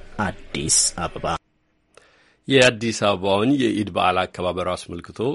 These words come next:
Speaker 2: ሌላም የደረሰን ዘገባ አለ። በዓሉን ለማክበር በብዙ ሺህ የሚገመት የእምነቱ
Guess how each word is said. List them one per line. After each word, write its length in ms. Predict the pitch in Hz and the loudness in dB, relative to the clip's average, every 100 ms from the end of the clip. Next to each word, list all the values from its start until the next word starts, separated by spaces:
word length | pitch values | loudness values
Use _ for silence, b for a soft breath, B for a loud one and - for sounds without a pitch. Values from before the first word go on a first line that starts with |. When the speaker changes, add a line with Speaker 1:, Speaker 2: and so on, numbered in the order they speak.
| - | -4
Speaker 2:
ሌላም 360 | 113 107 92 90 - | -2 0 0 -2 -6
የደረሰን 540 | 92 85 80 - 80 | -6 -6 -8 -10 -10
ዘገባ 280 | 78 80 80 | -8 -6 -4
አለ። 200 | 80 80 82 80 - B B | -4 -2 -4 -6 -10 B B
በዓሉን 360 | 113 117 185 170 | 4 4 2 -2
ለማክበር 520 | 110 95 - 110 117 - | -2 -2 0 0 0 0
በብዙ 300 | 107 101 101 | -4 -4 -6
ሺህ 200 | 131 196 | -4 -2
የሚገመት 680 | 120 98 87 90 90 107 - | -2 -4 -6 -6 -2 -4 -6
የእምነቱ 380 | - 104 92 | -6 -4 -4